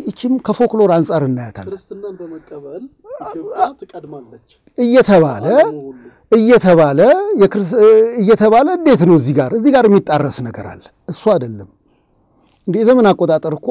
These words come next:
Speaker 1: በዓመተ ምሕረት በዓመተ ስጋዊ የመቁጠሩ ነገር እኮ በኋላ የመጣ ነገር ነው። እንዴ ወዲያው እኮ የካሌንደር ሲስተም እኮ አይደለም የመጣው እኮ። ለምሳሌ በሮማውያን ሮም የተመሰረተችበትን መሰረት አድርገው ነው ሲይዙ የነበሩት። እኛ ላይ ደግሞ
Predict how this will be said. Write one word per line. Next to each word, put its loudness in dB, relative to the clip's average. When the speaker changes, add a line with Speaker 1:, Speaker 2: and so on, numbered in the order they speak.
Speaker 1:
በዓመተ 0
ምሕረት -2
በዓመተ -2
ስጋዊ 0
የመቁጠሩ 2
ነገር 2
እኮ -6
በኋላ 4
የመጣ 2
ነገር -14
ነው። -20
እንዴ -8
ወዲያው 6
እኮ 0
የካሌንደር 0
ሲስተም 0
እኮ -2
አይደለም 2
የመጣው -12
እኮ። -20
ለምሳሌ 4
በሮማውያን 4
ሮም 4
የተመሰረተችበትን -2
መሰረት 0
አድርገው 0
ነው 0
ሲይዙ -2
የነበሩት። -2
እኛ 4
ላይ 6
ደግሞ 0